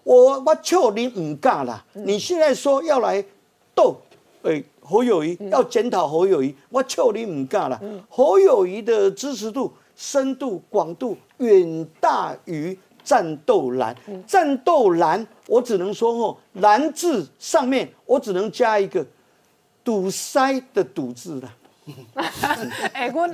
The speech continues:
Speaker 2: N C C也给阮看啊！<laughs> 你袂使讲脏话，你讲脏话，
Speaker 1: 哦，没有，没有，没有，
Speaker 2: N C C也给他吃罚单哦。
Speaker 1: 我说，没有，没有，没有，我是分开。
Speaker 2: <laughs> 好，好。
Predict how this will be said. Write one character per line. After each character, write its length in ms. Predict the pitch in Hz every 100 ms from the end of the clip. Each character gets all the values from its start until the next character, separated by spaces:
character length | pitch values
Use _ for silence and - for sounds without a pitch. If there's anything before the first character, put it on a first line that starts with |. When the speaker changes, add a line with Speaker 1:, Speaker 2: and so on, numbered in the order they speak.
| -
Speaker 2:
N 180 | 339
C 200 | 330 339
C 100 | 311
也 160 | 330 247
给 80 | 202
阮 220 | 214 330
看 180 | - 240
啊！ 480 | 180 175 185 214 226 - 339
<laughs> 360 | - 339 539 453
你 80 | 381
袂 120 | 330
使 80 | 269
讲 380 | 330 320 320 339
脏 200 | 294 294
话， 240 | 415 320 285
你 60 |
讲 220 | 311 339
脏 180 | 339 349
话， 180 | 359 349
Speaker 1:
哦， 20 |
没 80 | 262
有， 0 |
没 0 |
有， 0 |
没 0 |
有， 60 | 254
Speaker 2:
N 120 | 359
C 140 | 381
C 120 | - 349
也 180 | 359 262
给 60 |
他 200 | 247 247 330
吃 340 | 277 302 359
罚 240 | 320 339
单 0 |
哦。 60 | 294
Speaker 1:
我 0 |
说， 20 |
没 80 | 269
有， 80 | 208
没 60 |
有， 0 |
没 20 | 185
有， 260 | 151 -
我 40 | 208
是 140 | 330
分 240 | 285 302 294
开。 200 | 254 262 -
Speaker 2:
<laughs> 80 | -
好， 100 | - 202 190
好。 280 | 196 185